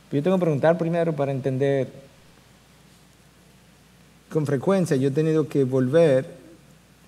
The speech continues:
en el pa-, en, a lo largo de los años al sexo femenino y decir, "¿Sabe qué? Después de haber escuchado, o a mi esposa, no me percaté de esto, de esto, de esto".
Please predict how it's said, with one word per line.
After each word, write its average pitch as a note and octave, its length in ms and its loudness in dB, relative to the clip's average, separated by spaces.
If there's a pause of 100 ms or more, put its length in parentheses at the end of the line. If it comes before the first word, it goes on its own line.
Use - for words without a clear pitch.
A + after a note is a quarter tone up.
(540)
en D#3+ 80 -6
el C#3+ 80 -4
pa-, D3+ 140 -8
en, D3+ 280 -6
a C#3 80 -6
lo C3+ 120 -4
largo F#3 200 -4
de F#3 60 -2
los E3 160 -6
años D#3 320 -8 (960)
al A2+ 120 -4
sexo D3 300 0
femenino C#3 460 -2
y C3 40 -2
decir, C#3 260 -4
"¿Sabe F3+ 240 -2
qué? B2 180 -4 (2000)
Después D#3 300 0
de A#3 60 4
haber A3+ 120 4
escuchado, F#3 560 2 (380)
o C3 120 -4
a C3 60 0
mi C#3+ 120 -2
esposa, C3+ 420 -2 (1700)
no D3+ 140 0
me F3+ 80 4
percaté D#3+ 420 4
de C#3+ 200 2
esto, D3 180 -2
de C#3 100 0
esto, C3+ 160 -6
de C3 80 -2
esto". C3+ 240 -8